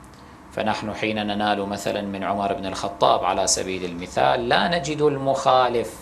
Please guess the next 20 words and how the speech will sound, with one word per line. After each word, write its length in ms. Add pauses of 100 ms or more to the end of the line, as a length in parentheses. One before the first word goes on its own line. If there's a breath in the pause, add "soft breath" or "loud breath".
(340)
إلا 380
الشاذ 680
الذي 400
لا 180
يقاس 480
عليه 440
ولا 260
يشكل 500
ظاهرة 600
للحكم 560
بالحرمة 540
العامة 520 (760)
أو 80
الحرمة 420
المطلقة 600
في 120
مثل 240
هذا 200
الزمان. 420 (760 loud breath)
لا 220